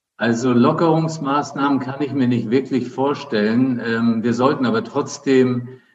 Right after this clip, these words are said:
für uns einmal registrieren, dass wir uns ja im Grunde erst in der Hälfte dieser Zeit, die vorgegeben war, befinden. Und deswegen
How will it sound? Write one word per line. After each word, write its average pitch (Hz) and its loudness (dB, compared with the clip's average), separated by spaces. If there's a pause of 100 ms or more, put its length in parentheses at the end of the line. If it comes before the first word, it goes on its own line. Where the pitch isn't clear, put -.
(160)
für 131 -2
uns 131 -4
einmal 123 2
registrieren, 123 2
dass 113 0
wir 120 -2
uns 123 -4
ja 123 -2
im 110 -2
Grunde 123 0
erst 120 -4
in 117 -2
der 110 0
Hälfte 110 -2
dieser 98 -2
Zeit, 104 -2 (360)
die 110 -2
vorgegeben 107 2
war, 101 2
befinden. 117 0
Und 101 -2
deswegen 120 0